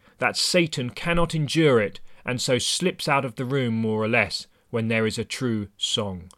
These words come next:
referring to a praise song there. William Law, in his spiritual classic, A Serious Call to a Devout and Holy Life, has this to say about worship and praise.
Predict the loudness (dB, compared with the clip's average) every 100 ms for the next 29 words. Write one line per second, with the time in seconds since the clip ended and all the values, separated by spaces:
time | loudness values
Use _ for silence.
0 | _ _ _ -16 -8 -4 -2 -4 -8 -8
1 | -4 -2 -2 -6 -6 -6 -8 -10 -12 _
2 | _ _ -20 -20 -20 _ _ _ _ _
3 | 2 4 4 4 6 8 6 2 -4 -4
4 | -2 0 0 0 -4 0 0 0 -6 -6
5 | -2 2 2 0 -2 -2 -2 -2 -4 -2
6 | -2 2 2 2 -6 -4 -2 -2 0 0
7 | 0 -2 -6 -4 -2 -2 -4 -8 -6 -2
8 | -2 -4 -12 _ -8 -4 -2 -2 -4 -4
9 | -8 -10 -8 -4 -4 -4 -10